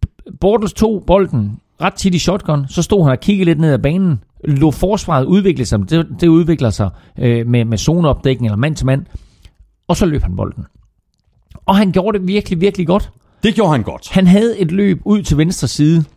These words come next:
Speaker 2: Ja.
Speaker 1: hvor jeg ikke kan huske, hvem det var, der jagtede ham, men hvor han seriøst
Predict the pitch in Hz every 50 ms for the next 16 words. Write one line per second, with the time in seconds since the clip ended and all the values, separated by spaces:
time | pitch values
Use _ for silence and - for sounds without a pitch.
0 | _ - - - 160 170 165 151 156 185 - - 202 156 165 202 - - 170 156
1 | 143 135 120 135 147 160 151 135 135 139 170 - - 120 101 90 90 90 - _
2 | _ _ _ _ _ _ _ _ - 135 151 170 160 147 170 156 139 147 147 139
3 | - - - 143 131 127 160 208 220 175 - - - - - -